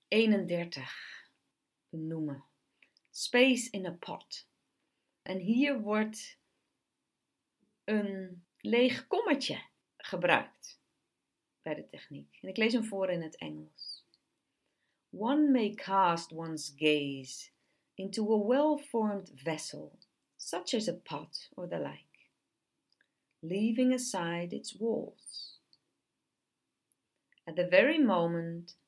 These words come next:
the mind dissolves into that space, because of that dissolving, one becomes of the same nature as that spacious openness." Dus wat je hier neemt is, eh, wat je hier doet is, je neemt bijvoorbeeld een leeg kommetje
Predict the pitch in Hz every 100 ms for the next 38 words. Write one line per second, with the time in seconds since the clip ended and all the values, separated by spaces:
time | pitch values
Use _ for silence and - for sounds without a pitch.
0 | - 165 165 180 202 214 220 220 226 190
1 | 170 160 165 - 156 151 160 156 175 185
2 | - 156 147 147 147 - - _ _ _
3 | _ _ - 202 269 330 302 240 - 185
4 | - 185 185 170 165 160 156 - _ _
5 | - 180 185 175 175 180 180 180 170 -
6 | 160 - 175 175 165 160 156 156 - 147
7 | _ _ - 151 - 160 156 - - 156
8 | 151 143 - 147 - - 165 170 - 131
9 | 127 _ _ _ _ _ _ _ _ _
10 | _ _ _ _ _ _ _ _ _ _
11 | _ _ _ _ 180 180 - 214 220 233
12 | 233 226 214 220 220 214 160 - - -
13 | 190 190 220 233 214 214 226 226 - 165
14 | - - 180 214 214 220 220 180 180 180
15 | 175 190 175 175 170 170 - 233 277 -
16 | 143